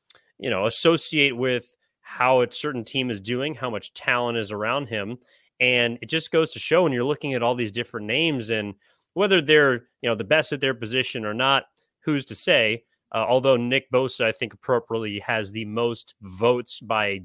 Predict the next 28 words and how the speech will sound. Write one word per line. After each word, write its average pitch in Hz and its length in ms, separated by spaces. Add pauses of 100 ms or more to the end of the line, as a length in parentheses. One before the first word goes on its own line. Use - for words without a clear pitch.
defensive 123 600
player 110 340
overall, 107 760 (920)
probably 110 360
at 98 80
this 113 180
point 107 320
the 101 80
leader 104 320
for - 160
D 104 180
P 101 240
O 98 80
Y, 92 280
along 101 300
with 95 180
maybe 101 180
Micah 95 300
Parsons. 107 580 (480)
Um, 101 460 (480)
but 143 120
Mark, 139 360
it's 131 100
just - 240
like, 117 240 (180)
just - 220
how, - 320 (240)
it, 147 140